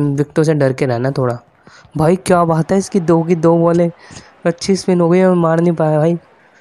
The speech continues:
अच्छा, अब अच्छी bowling कर रहा है बंदा, लेकिन match तो मैं ही जीतूँगा, ये कुछ भी करो।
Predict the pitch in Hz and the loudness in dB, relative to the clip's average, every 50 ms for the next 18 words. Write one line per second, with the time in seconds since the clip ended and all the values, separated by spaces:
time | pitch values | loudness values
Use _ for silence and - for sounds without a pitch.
0 | _ _ _ _ 151 147 _ - 175 165 160 147 147 _ _ _ _ _ _ _ | _ _ _ _ -8 -8 _ -4 -2 -2 -2 -4 -8 _ _ _ _ _ _ _
1 | _ _ - 165 175 170 160 - - - 170 165 160 151 156 151 135 127 120 127 | _ _ -4 0 0 0 0 0 -2 -2 0 0 0 0 0 -2 -2 -2 -2 -2
2 | 135 131 135 131 127 127 123 123 - - _ _ - 151 160 165 170 160 156 147 | -2 0 -2 -2 -2 -4 -4 -6 -6 -12 _ _ -4 -2 0 2 2 2 2 0
3 | 151 147 - - 156 143 135 135 123 120 117 - 123 127 135 135 131 - 131 - | 0 -2 -2 -4 -2 0 0 0 -2 -2 -4 -4 -4 -2 -2 -2 -2 -4 -6 -6
4 | 135 127 131 131 139 139 143 156 | -2 -2 -2 0 0 0 0 -2